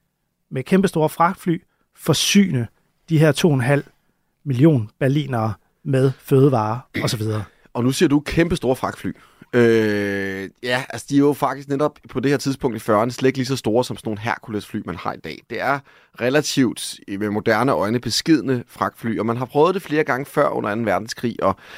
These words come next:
Speaker 2: undsætte for eksempel omringede soldater med en luftbro, og det har vist sig at være en ekstremt stor logistisk udfordring at brødføde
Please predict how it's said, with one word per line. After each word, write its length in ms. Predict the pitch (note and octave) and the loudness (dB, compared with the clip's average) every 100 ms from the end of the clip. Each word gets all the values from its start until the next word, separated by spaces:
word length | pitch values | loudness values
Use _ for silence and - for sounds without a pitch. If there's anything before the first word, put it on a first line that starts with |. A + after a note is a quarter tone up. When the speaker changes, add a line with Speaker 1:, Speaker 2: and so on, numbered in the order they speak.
| - - - - _ _ _ | -18 -18 -20 -20 _ _ _
Speaker 2:
undsætte 560 | C3+ C#3 - D3+ B2+ A2+ | 2 2 2 2 2 -2
for 200 | - A#2 | -6 -6
eksempel 520 | - C3 A#2 B2 G#2 - - | 0 -2 0 -4 -4 -8 -2
omringede 420 | A#2+ C3+ B2 G#2+ | -2 2 0 0
soldater 520 | G#2+ A2 D3+ D3+ A2+ | -4 -2 0 0 0
med 160 | B2 A2+ | 0 0
en 60 | A2+ | 2
luftbro, 520 | G#2 G2+ - A2 - A2+ | 0 -2 -4 -6 -6 -10
og 160 | A#2 | -6
det 80 | C3 | -6
har 360 | B2+ D#3+ C#3 - | -2 0 0 -4
vist 320 | A#2+ C#3+ C3 | -8 -6 -6
sig 160 | - A#2+ | -2 -2
at 80 | G2+ | -2
være 340 | G#2 A#2 - | -4 -4 -2
en 160 | B2+ F#2+ _ | -4 -4 _
ekstremt 560 | B2+ - - - C#3+ F#2 | -12 -6 -6 0 -2 -2
stor 280 | - B2 - | -2 0 0
logistisk 480 | A#2 B2 A#2 B2+ - | -2 -2 -2 -4 -6
udfordring 580 | F3+ D#3 C#3 G2 F2+ E2 - G2+ | -6 0 0 0 -4 -8 -4 0
at 140 | G#2+ - _ - - _ _ | 0 0 _ -20 -20 _ _
brødføde 580 | A#2+ B2+ C3+ A#2 G#2 | 4 4 4 0 0